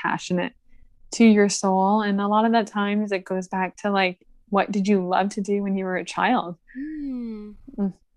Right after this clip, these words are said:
Speaker 2: Yeah. S-, what do you feel keeps people stuck then?
Speaker 1: There is a huge component of fear of the uncertainty,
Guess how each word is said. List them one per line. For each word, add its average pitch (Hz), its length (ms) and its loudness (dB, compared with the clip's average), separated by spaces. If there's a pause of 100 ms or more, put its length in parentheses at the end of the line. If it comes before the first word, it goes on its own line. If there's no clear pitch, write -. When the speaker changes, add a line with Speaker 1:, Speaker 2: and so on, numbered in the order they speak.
(120)
Speaker 2:
Yeah. 254 580 -16 (120)
S-, - 240 -20
what 262 300 -12
do 392 60 -14
you 440 160 -12
feel 349 320 -12
keeps - 440 -20
people 294 300 -16
stuck - 540 -16
then? 202 340 -18 (1400)
Speaker 1:
There 233 240 6
is 262 160 4
a 302 140 8
huge 233 400 2
component 202 600 0
of 190 180 -2
fear 185 580 0 (100)
of 196 280 4
the 196 120 4
uncertainty, 202 1040 0